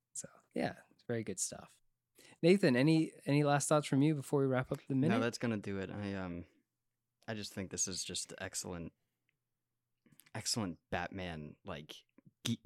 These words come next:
Speaker 2: gear up Batman. Um, really, I don't know. I just really like Batman in this, in this moment, especially with him being around all his friends. But, uh, no, that pretty much does it for me.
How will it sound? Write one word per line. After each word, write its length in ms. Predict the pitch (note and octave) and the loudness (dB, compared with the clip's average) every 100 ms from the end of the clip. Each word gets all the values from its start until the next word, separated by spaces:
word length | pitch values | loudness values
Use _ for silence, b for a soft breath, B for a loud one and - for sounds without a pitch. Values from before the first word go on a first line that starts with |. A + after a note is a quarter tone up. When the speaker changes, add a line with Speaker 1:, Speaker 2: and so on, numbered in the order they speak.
| G#2+ | -2
Speaker 2:
gear 340 | B2+ A#2+ G#2+ | 2 4 2
up 280 | - F2+ - - | -2 -6 -8 -10
Batman. 520 | - F2 - - A#1+ A1 _ - | -6 -6 -6 -10 -10 -16 _ -12
Um, 380 | F#2+ E2 D2 C2 _ _ _ _ _ _ _ _ _ _ A#2 | -10 -8 -10 -14 _ _ _ _ _ _ _ _ _ _ 0
really, 280 | C3 A2+ G#2 | 2 2 0
I 80 | |
don't 140 | G#2 E2 | -4 -4
know. 160 | D2 - - | -8 -6 2
I 60 | |
just 200 | B2+ G#2 | 2 4
really 220 | A2+ G#2 | 2 2
like 220 | F2 F2 F2 | -2 -8 -6
Batman 340 | F2 E2 E2 | -8 -8 -10
in 120 | E2 | -10
this, 280 | F2+ - - _ B B B B B | -8 -8 -8 _ B B B B B
in 160 | - C3+ | 4 6
this 180 | C3+ - | 8 6
moment, 500 | A#2 A2+ A2+ G#2+ - - | 4 4 0 -2 -10 -12
especially 400 | - - A#2 C3 | -8 -4 -2 2
with 140 | A#2 G#2+ | 2 4
him 160 | A2+ | 2
being 160 | G#2+ G#2 | 2 0
around 240 | G2+ G2 | 0 -2
all 140 | F2+ F#2 | -4 -4
his 100 | E2+ | -4
friends. 360 | - E2 E2+ | -4 -6 -8
But, 240 | - F#2+ G2+ | -6 -4 0
uh, 140 | G2 | 4
no, 200 | A#2+ D#3 | 6 8
that 200 | B2+ - | 6 2
pretty 160 | D3 C3+ | 2 2
much 180 | A#2+ | 2
does 200 | - B2 | 2 2
it 100 | A2 | 2
for 80 | A2 | -4
me. 200 | G#2 F#2+ | -4 -6